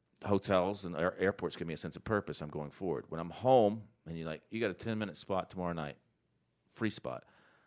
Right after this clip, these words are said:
I'm like, "All right, I can put in new jokes. That's where it'll be good." But then I'm sort of lost. I mean, you know,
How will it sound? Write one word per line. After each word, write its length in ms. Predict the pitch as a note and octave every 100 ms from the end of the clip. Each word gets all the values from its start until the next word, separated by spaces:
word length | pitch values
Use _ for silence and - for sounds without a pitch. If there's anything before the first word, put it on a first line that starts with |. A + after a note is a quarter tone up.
| _ _ _ -
I'm 80 | E2+
like, 120 | D2+
"All 80 | F#2
right, 100 | F#2
I 40 | F#2
can 80 |
put 180 | G2+ G#2
in 80 | E2+
new 140 | E2+
jokes. 400 | D#2 A2+ D#2+ -
That's 260 | - E2 -
where 120 | E2+
it'll 100 | E2
be 100 | D#2
good." 460 | E2 F#2+ F2+ - - _
But 260 | - E2 - -
then 160 | F#2
I'm 80 | F2+
sort 160 | E2+ F2
of 80 | D#2
lost. 480 | E2 - - - -
I 40 |
mean, 180 | D2 C#2+
you 80 | D2
know, 220 | E2+